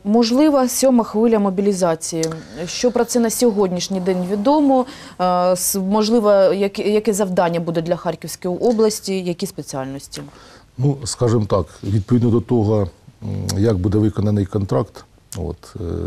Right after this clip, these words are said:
Speaker 2: по
Speaker 1: До
Speaker 2: першому
Speaker 1: кінця березня,
Speaker 2: Да,
Speaker 1: так?
Speaker 2: до тридцять першого березня,
Speaker 1: Кілька днів.
Speaker 2: не тільки по Харківській області, а й по Україні. От, і відповідно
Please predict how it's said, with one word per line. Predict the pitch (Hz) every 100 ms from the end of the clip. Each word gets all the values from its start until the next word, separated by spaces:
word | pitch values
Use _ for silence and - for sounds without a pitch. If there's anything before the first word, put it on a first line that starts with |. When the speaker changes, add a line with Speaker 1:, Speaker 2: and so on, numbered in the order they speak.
| 87 90 90 90 87 -
Speaker 2:
по | -
Speaker 1:
До | 190
Speaker 2:
першому | 247 185
Speaker 1:
кінця | 220 - 233
березня, | 208 180 160 151 147 147
Speaker 2:
Да, | 90 104
Speaker 1:
так? | 87
Speaker 2:
до | 113
тридцять | 113 98
першого | 117 104 120
березня, | 113 151 139 104 123
Speaker 1:
Кілька | 120 - 160
днів. | 123
Speaker 2:
не | 117
тільки | - 139 - 120
по | - 110 110 107 104 101 -
Харківській | 107 87 92 -
області, | 101 95 - 101 107
а |
й | 98 95
по | -
Україні. | 95 98 95 90 90 113 - - - - -
От, | 107 104 95
і | -
відповідно | 110 101 - 120 110 104 107 98 101